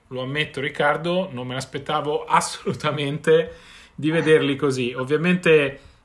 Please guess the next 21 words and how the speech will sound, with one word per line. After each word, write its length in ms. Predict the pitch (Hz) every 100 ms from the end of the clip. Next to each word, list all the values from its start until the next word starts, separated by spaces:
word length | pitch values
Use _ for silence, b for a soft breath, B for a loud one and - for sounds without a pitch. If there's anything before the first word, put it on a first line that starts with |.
| _
eh, 400 | 135 127 120 123
Thibodeau 760 | 113 196 160 151 143 131 123 123
l'aveva 280 | 139 131 139
detto 240 | 143 147 147
dall'inizio 520 | 151 151 175 - 135
che 80 | 131
lui 140 | 147
non 160 | 139 143
era 160 | 139
un 120 | 139
coach 300 | 135 156 156
per 160 | 135 139
la 140 | 139
ricostruzione, 680 | 139 135 143 147 143 165 156
ma 120 | 131
era 100 | 127
un 140 | 135 135
coach 280 | 165 - 139
per 140 | 160
le 140 | 151
vittorie. 720 | 156 190 190 170 170 190 202